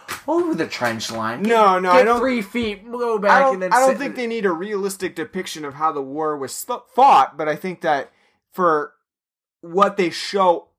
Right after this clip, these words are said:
Speaker 2: of the war, of what we see of what it looked like in, in that time period, I think it does, it, it does pretty well, and it does its service.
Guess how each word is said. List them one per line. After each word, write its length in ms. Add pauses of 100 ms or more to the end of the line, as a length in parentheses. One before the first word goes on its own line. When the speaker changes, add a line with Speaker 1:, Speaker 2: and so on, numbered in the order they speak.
Speaker 2:
of 400
the 100
war, 540
of 220
what 180
we 100
see 520
of 360
what 220
it 120
looked 280
like 300
in, 480
in 160
that 180
time 240
period, 240
I 80
think 160
it 60
does, 260
it, 180
it 140
does 180
pretty 240
well, 280
and 100
it 80
does 200
its 120
service. 600